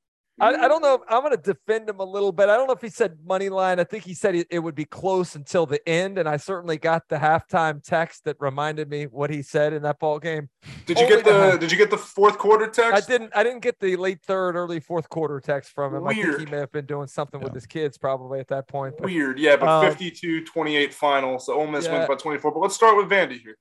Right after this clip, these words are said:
Speaker 1: Well, I'll say this, Hess. Like, I think you and I both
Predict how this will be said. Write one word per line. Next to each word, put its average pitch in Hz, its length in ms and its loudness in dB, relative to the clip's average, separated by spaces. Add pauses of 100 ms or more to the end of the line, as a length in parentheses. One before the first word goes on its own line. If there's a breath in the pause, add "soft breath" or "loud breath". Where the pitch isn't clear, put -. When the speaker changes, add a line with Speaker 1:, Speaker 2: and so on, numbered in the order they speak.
Speaker 1:
Well, 262 100 4
I'll 269 160 4
say 440 140 -2
this, 254 360 -2
Hess. 170 440 -2
Like, 175 360 -4
I 185 80 0
think 277 220 -14
you 247 120 -4
and 226 100 0
I 196 100 2
both 175 340 -2